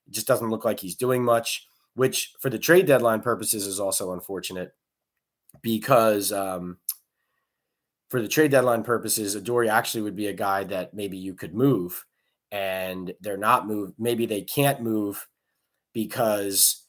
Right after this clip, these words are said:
um, of the money he's making, but also if he's hurt, that makes it maybe even more difficult to offload Adoree.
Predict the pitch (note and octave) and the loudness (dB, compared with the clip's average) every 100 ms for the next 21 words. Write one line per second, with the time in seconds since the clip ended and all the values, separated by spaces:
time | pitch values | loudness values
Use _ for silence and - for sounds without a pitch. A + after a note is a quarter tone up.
0 | _ _ G2 G2 F#2 F2+ F2+ - - A2 | _ _ -8 -4 -4 -4 -8 -10 -4 -4
1 | G2 G#2+ A#2+ D3+ C#3 C#3 A#2 B2+ B2+ A#2 | -4 2 4 6 4 2 2 0 0 0
2 | G#2+ A2 A#2 A2+ A#2+ A2 G#2 G#2 _ _ | 2 6 6 4 2 2 0 -6 _ _
3 | _ _ _ _ - A#2+ B2+ A2+ - - | _ _ _ _ -6 -6 -2 -2 0 4
4 | C#3 G2+ - _ _ _ _ _ B2 A#2+ | 4 4 -4 _ _ _ _ _ -2 0
5 | A2+ A2+ A2+ A2 A2 G2+ G2 A#2 C3 A2 | 0 0 0 -2 -4 -4 -4 2 2 2
6 | G#2 G#2 - F#2+ F2 - _ _ _ _ | -4 -8 -6 -6 -6 -10 _ _ _ _
7 | - A#2 G#2 G2 G2+ F#2 F#2+ F#2 F2+ E2+ | -2 0 -2 -2 -4 -4 -6 -6 -6 -8
8 | - E2 F2+ D#2 B1+ | -12 -12 -10 -10 -14